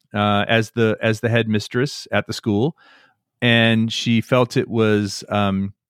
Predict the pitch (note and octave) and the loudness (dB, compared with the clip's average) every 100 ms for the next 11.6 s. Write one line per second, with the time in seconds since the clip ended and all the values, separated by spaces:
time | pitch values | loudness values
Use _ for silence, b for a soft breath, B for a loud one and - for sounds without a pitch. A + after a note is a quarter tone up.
0 | - G#2+ G2 A2 A2 A2 G#2+ G2+ G2+ G2+ | -4 -4 0 0 2 2 0 0 -2 -4
1 | - _ _ _ _ - A2 - F3 D#3 | -12 _ _ _ _ -6 -4 0 2 2
2 | A#2+ G#2 G#2+ _ _ _ _ - C#3+ C#3 | 0 -2 -6 _ _ _ _ -6 2 4
3 | G#2+ G2+ G#2 - b b b - C#3 F3 | 4 2 -2 -8 b b b 0 2 4
4 | F3 B2+ A#2 - _ - C#3 A2+ C3 E3+ | 2 0 -2 -4 _ -4 -2 -2 0 0
5 | D#3+ C#3 D3 C#3 G#2 - G#2 G2 - A#2+ | 2 2 2 2 -2 0 -2 -2 -2 2
6 | A#2+ A#2 G2 F2+ - F2+ - G2 D2 - | 2 2 0 -2 -2 -4 0 -2 -2 -6
7 | _ _ _ F#2+ G2 - G2+ F#2+ F2+ E2+ | _ _ _ -4 -4 -2 -2 -2 -4 -4
8 | G2 G#2 G#2 G#2 - G#2 F#2+ F#2+ F2+ F2 | -2 2 2 2 2 2 2 0 -2 0
9 | F2+ F#2 - F#2+ F2 F2 C#3 B2+ F#2 F2 | 0 -2 -2 -2 -2 -2 0 2 2 0
10 | b b b b b A2 G#2+ G#2 G#2 - | b b b b b 0 4 4 0 0
11 | A#2 A2 A2 G#2 G#2 G2+ | 2 4 4 4 2 -2